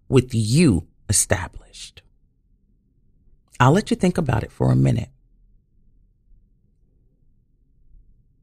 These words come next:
What has he told you that you need to follow? And this is the,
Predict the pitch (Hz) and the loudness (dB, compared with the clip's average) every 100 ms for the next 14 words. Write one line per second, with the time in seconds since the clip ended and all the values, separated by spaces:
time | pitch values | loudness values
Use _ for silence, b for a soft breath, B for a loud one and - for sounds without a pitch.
0 | _ - 120 156 233 240 262 247 - 196 | _ -2 4 4 4 0 -2 -4 -2 0
1 | 185 160 160 156 101 87 - _ _ _ | 2 0 0 2 0 -2 -12 _ _ _
2 | _ _ _ - - - B B 107 117 | _ _ _ -20 -20 -20 B B 0 0
3 | - 175 165 175 156 - 143 - - 147 | 4 4 4 2 0 -2 -2 -2 0 2
4 | 147 120 - - _ _ _ _ _ _ | 4 2 -2 -10 _ _ _ _ _ _
5 | 139 123 160 151 139 143 | 4 6 4 4 2 0